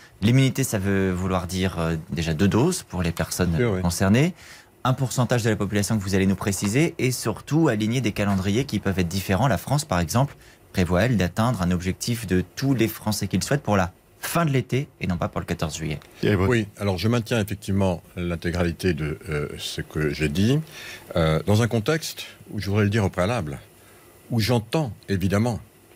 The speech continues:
Speaker 2: tout ce que vous venez de dire, monsieur Sportouche. Je l'entends comme nous tous. C'est vrai qu'il n'y a que un an. On a l'impression que c'est
Speaker 3: Oui.
Speaker 2: presque une éternité. Il n'y a que un an. Et j'entends cette, euh,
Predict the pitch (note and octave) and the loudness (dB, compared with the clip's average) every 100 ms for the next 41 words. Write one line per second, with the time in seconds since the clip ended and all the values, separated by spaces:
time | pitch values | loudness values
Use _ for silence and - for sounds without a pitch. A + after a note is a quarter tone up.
0 | - - - - - - F#2 E2 F#2 G#2+ | -20 -20 -20 -12 -10 -4 -2 0 0 0
1 | D#2+ - C#2 - C#2+ - - G#2 F2+ F2 | -2 -8 -12 -12 -14 -16 -18 -6 -2 0
2 | E2 G#2+ E2+ - - - - - - F2 | 0 0 0 -4 -20 -20 -20 -10 -2 0
3 | E2 A#2+ - - - - - - - - | 0 -4 -6 -8 -12 -20 -20 -20 -18 -18
4 | - - - - - G2 A2 G#2 F2+ F2+ | -20 -20 -20 -16 -4 0 0 0 2 2
5 | F#2 - F#2+ G#2 G#2+ F#2 D#2 - - - | 2 2 0 2 2 2 0 -10 -20 -8
6 | F2 F2 E2 F2 - G#2+ G#2 F2 D#2 - | -4 -2 -2 -4 -2 -4 -2 -2 -2 -6
7 | - G2+ F#2 - F#2 E2+ - D#2+ D#2+ D#2 | -16 -8 -8 -6 -6 -6 -2 0 0 0
8 | D#2 D2+ C#2 - - - - E2+ F2 - | -2 -2 -6 -12 -18 -20 -6 0 0 2
9 | F2+ E2 B1+ - - - - - - - | 2 2 -2 -8 -20 -20 -20 -20 -20 -4
10 | G#2+ G2+ B2 A#2+ D#3 A#2 - _ - _ | 0 2 2 2 0 0 -4 _ -20 _
11 | _ _ - - F2 - F2 | _ _ -16 -6 -6 -2 -2